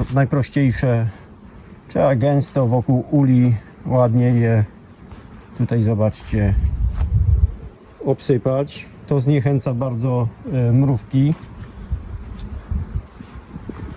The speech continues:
Ja wiem, że to jest taka dodatkowa praca, ale no jakiś, jakiś sposób musi być. Tak,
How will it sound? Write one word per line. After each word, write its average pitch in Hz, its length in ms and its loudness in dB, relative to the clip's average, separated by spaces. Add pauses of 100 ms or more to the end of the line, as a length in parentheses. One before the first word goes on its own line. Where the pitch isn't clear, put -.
(460)
Ja 135 100 0
wiem, 135 240 2
że 120 120 2
to 127 80 2
jest 110 160 2
taka 117 220 0
dodatkowa 120 540 2
praca, 135 520 0 (1300)
ale 135 460 2 (560)
no 139 120 0
jakiś, 147 600 -2
jakiś - 340 6
sposób - 380 2
musi - 280 2
być. - 420 -2 (4000)
Tak, 104 380 -2